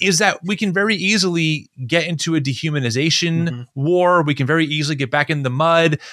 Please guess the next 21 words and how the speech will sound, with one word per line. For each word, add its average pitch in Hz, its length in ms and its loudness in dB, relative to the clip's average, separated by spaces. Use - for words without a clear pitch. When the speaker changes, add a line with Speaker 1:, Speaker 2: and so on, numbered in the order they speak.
Speaker 1:
We, 143 80 -10
Speaker 2:
Right. - 180 -2
Speaker 1:
some 220 220 2
people 196 380 0
spin 190 300 -2
their 160 140 2
own 190 200 2
propaganda. 214 600 0
I 185 120 2
mean, 190 140 4
I'm 196 80 2
not 240 120 2
sure 226 140 -2
if 190 40 -4
you 214 60 -2
saw 208 160 0
the 170 100 0
video. 151 460 2
I 123 140 2
critiqued 214 480 -2
it. 113 180 2